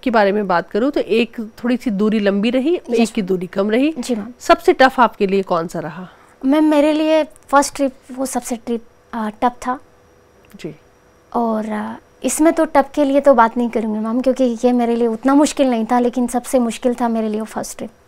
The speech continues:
Speaker 2: और फर्स्ट दिन जो था। और मुश्किल भी इसलिए था, मैम, कि मेरे पास कुछ था ही नहीं, मतलब,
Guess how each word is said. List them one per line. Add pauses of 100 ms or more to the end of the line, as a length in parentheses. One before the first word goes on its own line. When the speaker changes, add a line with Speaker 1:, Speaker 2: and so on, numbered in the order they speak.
Speaker 2:
और
फर्स्ट
दिन
जो
था। (2500)
और
मुश्किल
भी
इसलिए
था,
मैम,
कि (460)
मेरे
पास
कुछ
था
ही
नहीं,
मतलब,